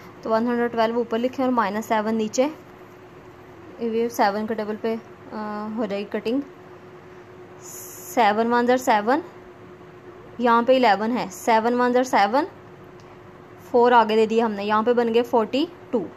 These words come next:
seven six zero forty two। answer क्या आ गया, माइनस सिक्सटीन। देखें वन हंड्रेड ट्वेल्व, वन हंड्रेड ट्वेल्व के साथ कोई भी साइन नहीं है, तो यहाँ पे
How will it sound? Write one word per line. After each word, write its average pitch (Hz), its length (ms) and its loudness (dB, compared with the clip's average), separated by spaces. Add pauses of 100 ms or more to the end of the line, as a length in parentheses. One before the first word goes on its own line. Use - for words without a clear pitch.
(220)
seven 233 440 2
six 254 300 -6
zero 262 160 2
forty 262 460 0 (100)
two। 208 160 -2 (640)
answer 214 320 -2
क्या 240 160 2
आ 233 40 4
गया, 240 100 2
माइनस 240 560 0 (580)
सिक्सटीन। - 540 -6 (460)
देखें 262 420 2 (220)
वन 233 240 2
हंड्रेड 254 220 4
ट्वेल्व, 240 180 -4 (2750)
वन 226 220 4
हंड्रेड 262 260 4
ट्वेल्व 240 260 4
के 269 100 2
साथ 262 180 2
कोई 233 280 2
भी 247 100 0
साइन 226 300 0
नहीं 226 140 0
है, 233 80 0
तो 262 80 0
यहाँ 226 260 2
पे 269 180 2